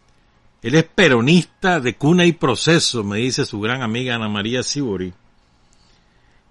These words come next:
parte de la Cámpora, que es la, el brazo de izquierda del movimiento peronista, y un gran admirador de Enrique el Pelado Gorriarán,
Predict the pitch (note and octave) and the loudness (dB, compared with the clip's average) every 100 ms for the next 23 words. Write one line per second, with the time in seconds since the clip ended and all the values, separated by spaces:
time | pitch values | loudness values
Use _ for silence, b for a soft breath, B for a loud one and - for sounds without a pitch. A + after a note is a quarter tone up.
0 | _ _ A#2 B2 - C#3+ A#2+ G#2 - D#3 | _ _ -2 -2 0 0 0 -2 0 0
1 | D3 B2 A2+ - A2+ A#2 C3+ G#2+ F#2+ A#2 | 0 -2 -4 -4 -6 -4 -4 -6 -4 -2
2 | B2+ - C#3 A#2 - - D3+ D3 A2 F#2+ | -2 -2 -2 -2 -6 -2 2 2 -2 -8
3 | E2+ F2+ G#2 G2 G#2 G#2 G#2 C3 - C3 | -10 -12 -10 -8 -6 -6 -6 -8 -4 -4
4 | B2+ B2+ - - C3+ A#2 _ _ _ _ | -2 -6 -8 -8 -8 -8 _ _ _ _
5 | _ _ _ _ _ _ _ A#2 A2+ C#3 | _ _ _ _ _ _ _ -4 -2 0
6 | A#2+ B2 B2+ B2+ B2 B2 A#2 A2 A#2 A2 | 0 0 2 0 -2 -2 0 0 0 -2
7 | A2 F2+ E2 _ _ - G#2 F#2 G2 E3 | -2 -2 -8 _ _ -12 -8 -8 -4 -4
8 | - D#3 C3+ B2 _ _ _ _ _ - | -4 -4 -4 -6 _ _ _ _ _ -8
9 | G#2+ F#2 G#2 G2 D#3 B2+ B2+ D3 A#2+ B2 | -8 -6 -4 0 2 2 2 0 0 0
10 | C3+ C3+ | -2 -6